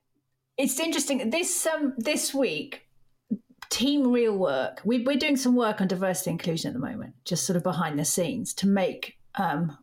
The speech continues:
Real Work better. And, um, I did some training over the weekend, online training with The Other Box, which are amazing.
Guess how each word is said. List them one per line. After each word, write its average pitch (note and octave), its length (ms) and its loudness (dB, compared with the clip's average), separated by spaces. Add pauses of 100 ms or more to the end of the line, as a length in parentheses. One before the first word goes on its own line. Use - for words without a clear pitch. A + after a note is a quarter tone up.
(100)
Real F#3 320 2
Work D#3+ 480 -2
better. C#3+ 400 -2 (580)
And, F#3+ 380 2
um, G3+ 240 2 (300)
I A3 100 0
did C4 240 0
some A3+ 480 2
training C4 440 0
over F3+ 140 -2
the F3+ 80 0
weekend, E3+ 480 0
online G#3 320 0
training E3 300 -2
with E3+ 160 -2
The F#3+ 100 2
Other F3+ 160 0
Box, - 560 -2
which F#3+ 220 -2
are D3+ 60 2
amazing. D#3+ 760 0